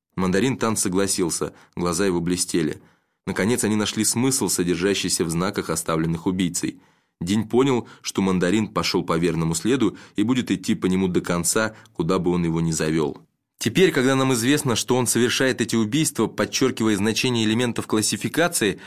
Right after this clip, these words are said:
нам надо понять, почему он привержен этой философии. Раз он совершает зло, чтобы связать элементы классификации, ясно, что его послание, несомненно, основывается на ней. Вернемся к тому, что нам сообщил доктор Кабан.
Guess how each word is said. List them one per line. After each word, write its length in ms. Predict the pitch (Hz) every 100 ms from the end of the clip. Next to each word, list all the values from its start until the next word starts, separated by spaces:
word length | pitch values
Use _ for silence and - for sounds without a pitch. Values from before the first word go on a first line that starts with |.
| - _ -
нам 160 | 131
надо 180 | 147 139
понять, 460 | 123 131 151 - -
почему 520 | 113 - 127 131 165
он 120 | 151
привержен 500 | 123 131 139 110 110
этой 160 | 113 113
философии. 680 | 131 135 - 110 - 85 - - - _ _
Раз 220 | 110 123
он 80 | 139
совершает 460 | 135 131 - 139 120
зло, 240 | 131 147
чтобы 260 | 143 123 117
связать 380 | 127 117 127
элементы 380 | 117 123 127 120
классификации, 920 | - 113 110 131 120 185 - 113 87 - -
ясно, 360 | 98 123 160 151
что 180 | - 123
его 160 | 117
послание, 600 | 107 113 - 135 147 135 - -
несомненно, 640 | 123 120 127 113 120 151 139
основывается 600 | 107 120 117 110 - 117
на 100 | 127
ней. 340 | 135 85 - _ _ _ _ _ _ _ _ -
Вернемся 460 | 92 98 131 120
к 40 | -
тому, 240 | 117 139
что 160 | 135 104
нам 160 | 110
сообщил 400 | 104 101 85 110
доктор 300 | 92 98 -
Кабан. 480 | 98 110 104 95 82